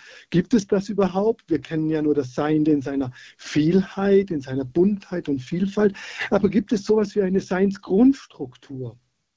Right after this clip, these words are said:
Auch Heidegger suchte ja danach, ohne das je gefunden zu haben. Und da kam er eben sehr, sehr früh drauf,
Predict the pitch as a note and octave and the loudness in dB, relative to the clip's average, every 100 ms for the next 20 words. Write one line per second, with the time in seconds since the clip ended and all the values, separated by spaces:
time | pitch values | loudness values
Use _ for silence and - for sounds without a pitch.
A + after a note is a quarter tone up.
0 | _ _ _ D3 B2 D3+ F#3+ E3+ C3 D3+ | _ _ _ -10 -2 0 2 2 -2 -8
1 | D3+ - D3+ D3 C#3+ D3 D#3 - F3+ D#3+ | -8 -2 -2 -2 -2 -2 -4 -6 -2 -2
2 | C#3 C3 D#3 C#3+ - G3+ G#3 - C3+ C3 | -2 0 0 2 0 0 -2 -6 -6 -4
3 | D3 G3 - - - - - - - G3+ | 0 0 0 -14 -20 -16 -16 -14 -2 2
4 | F#3+ A3 - A#3+ A3+ G3+ A3+ G#3+ G#3 G#3 | 2 2 2 0 2 0 0 -2 -2 0
5 | B3 C4 G3+ G#3 G#3 G#3 - _ _ _ | 2 2 0 0 -2 -4 -16 _ _ _
6 | F#3 G#3 A3 A#3 A3+ _ _ C3 B2+ D#3+ | -12 -10 -8 -8 -8 _ _ -12 -6 -2
7 | E3 A3+ A3+ - _ | 0 0 -2 -10 _